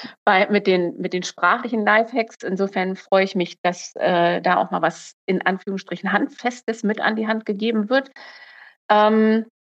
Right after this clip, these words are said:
ja, bleibt mir nur noch zu sagen, Nina, vielen Dank für deine Zeit und für wirklich interessante, ähm, Einblicke,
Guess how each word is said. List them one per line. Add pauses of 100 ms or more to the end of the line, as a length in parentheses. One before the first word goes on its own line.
(200)
ja,
bleibt
mir
nur
noch
zu
sagen,
Nina,
vielen
Dank
für
deine
Zeit
und
für
wirklich
interessante,
ähm,
Einblicke,